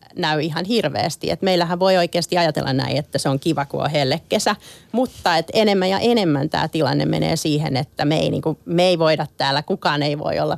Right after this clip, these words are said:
piilossa niiltä globaaleilta vaikutuksilta. Et jos niinku sadat miljoonat ihmiset joutuu joka tapauksessa siirtymään ilmastonmuutosten vaikutusten tieltä tässä seuraavina vuosikymmeninä,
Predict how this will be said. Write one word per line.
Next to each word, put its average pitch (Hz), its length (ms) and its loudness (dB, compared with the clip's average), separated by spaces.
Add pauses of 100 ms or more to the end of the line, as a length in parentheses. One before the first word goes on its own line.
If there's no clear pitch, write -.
(120)
piilossa 180 640 -2
niiltä 190 220 -4
globaaleilta 156 520 -4
vaikutuksilta. 160 720 -4
Et 160 120 -2
jos 147 180 -2
niinku 165 280 2 (280)
sadat 214 400 0
miljoonat 151 460 0
ihmiset 143 400 -4
joutuu 143 260 0
joka 151 240 0
tapauksessa - 580 -4
siirtymään 202 640 0
ilmastonmuutosten 202 1000 0
vaikutusten 170 580 0
tieltä 190 400 2 (540)
tässä 165 300 0
seuraavina 147 560 2
vuosikymmeninä, 143 880 0